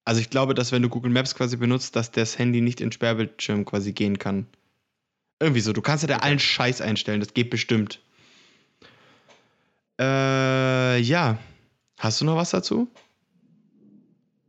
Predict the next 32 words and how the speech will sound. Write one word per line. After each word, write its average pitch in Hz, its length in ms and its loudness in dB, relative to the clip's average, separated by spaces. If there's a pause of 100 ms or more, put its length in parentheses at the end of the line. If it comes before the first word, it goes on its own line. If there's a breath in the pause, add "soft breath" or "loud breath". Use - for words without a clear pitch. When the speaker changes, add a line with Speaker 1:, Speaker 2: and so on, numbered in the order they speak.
(320)
Speaker 2:
Nee, 107 200 -4
ich 151 160 -8
wollt's 113 160 -4
einfach 110 180 -4
nur 117 120 -4
ein 113 40 -8
bisschen 117 220 -10
vergleichen. 113 560 -6
Speaker 1:
Nee, 170 220 4
alles 135 160 0
gut. 175 220 -2
Speaker 2:
Also 117 180 -6
ich 123 240 -4
kann 131 240 -4
noch, 123 140 -4 (220)
was 120 200 -6
ich, 123 60 -8
was 120 120 -2
ich 123 60 -8
sonst 127 200 -4
noch 135 120 -4
sagen 131 260 -2
kann, 131 220 -4
ist, 123 400 -6
ähm, 117 300 -4 (1080)
hier 101 100 -12
fliegt 107 200 -6
gerade - 160 -4
irgendein 107 200 -6
Flieger 131 220 -4
vorbei. 120 300 -6 (540 loud breath)
Ähm, 123 560 -4